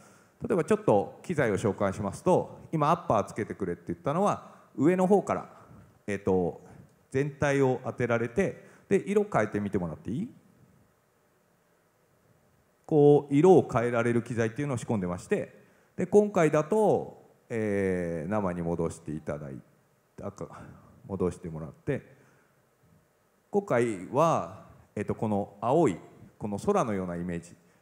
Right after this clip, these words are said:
がより引き立つ色に、えーと、まずしようと。で、それ、あ、その機材ありがとうございます。これ以外に、今度、ローホリを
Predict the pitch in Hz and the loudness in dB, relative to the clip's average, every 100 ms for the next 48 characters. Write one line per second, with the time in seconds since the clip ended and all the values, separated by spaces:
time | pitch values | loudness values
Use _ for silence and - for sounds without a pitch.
0 | _ 196 123 127 151 156 - - 202 - | _ -2 0 2 2 0 -6 -6 -4 -4
1 | 151 95 82 - _ _ _ _ _ 190 | -4 -6 -6 -14 _ _ _ _ _ -8
2 | 208 - - _ - 110 101 92 87 - | -8 -10 -20 _ -2 0 2 0 -2 -4
3 | 87 82 76 73 67 95 87 78 - 82 | -4 -4 -4 -4 -6 -4 -4 -6 -12 -10
4 | 76 65 71 - - _ _ _ _ _ | -10 -10 -18 -20 -20 _ _ _ _ _
5 | _ _ _ _ _ - 147 202 233 214 | _ _ _ _ _ -8 0 2 2 0
6 | 147 147 - 147 147 151 107 95 90 85 | -4 -4 -4 -4 -2 0 0 0 -2 -2
7 | 85 82 85 90 - - _ - 202 240 | -4 -4 -6 -8 -12 -20 _ -4 0 2
8 | 202 117 110 104 - 151 113 175 202 214 | 2 0 0 -4 -2 2 4 6 8 6
9 | 220 208 208 196 | 6 6 6 4